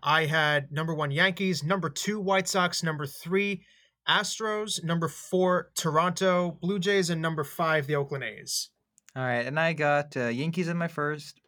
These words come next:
Speaker 2: spot, A's in my second spot, which I know controversial, but White Sox in my third. And then for my wild card teams, technically got, I got two teams at eighty-eight, but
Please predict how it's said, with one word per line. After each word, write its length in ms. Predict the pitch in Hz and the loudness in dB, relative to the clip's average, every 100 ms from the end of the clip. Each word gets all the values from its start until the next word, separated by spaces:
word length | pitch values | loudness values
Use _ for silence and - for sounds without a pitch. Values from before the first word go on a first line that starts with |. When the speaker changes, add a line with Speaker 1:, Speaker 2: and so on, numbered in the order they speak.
| - | -16
Speaker 2:
spot, 480 | - 143 143 147 - _ _ _ | -2 2 2 0 -12 _ _ _
A's 320 | 117 135 156 160 | 0 0 2 2
in 60 | |
my 120 | 165 | 2
second 360 | 160 156 143 156 | 2 0 -2 -4
spot, 360 | 151 123 131 127 | -2 0 0 -2
which 160 | 127 | -6
I 40 | 123 | -2
know 140 | 131 | -2
controversial, 680 | 135 139 - 127 120 143 143 | -2 -6 -4 -4 -4 -6 -6
but 160 | 131 | -2
White 180 | 117 139 | 0 0
Sox 240 | 156 151 165 | 0 -2 -2
in 60 | |
my 100 | 160 | -4
third. 460 | 160 135 127 127 131 - - _ _ | -2 0 0 -2 -6 -20 -20 _ _
And 180 | 135 127 | -2 2
then 440 | 127 123 123 123 | 4 4 2 -2
for 340 | 120 - 131 127 | -6 -2 0 2
my 260 | 127 123 | 2 2
wild 300 | 117 120 147 | 2 2 0
card 160 | 139 113 | 0 -4
teams, 200 | 113 107 | -4 -8
technically 300 | - 202 392 269 | -6 -6 -2 -2
got, 120 | 120 - - | -2 -4 -2
I 120 | 143 | 0
got 180 | 131 135 | 0 0
two 140 | 175 | -2
teams 300 | 170 156 131 | -2 -4 -2
at 60 | 127 | -2
eighty-eight, 480 | 120 117 120 113 _ | 0 0 -2 -4 _
but 220 | 123 113 | -4 -4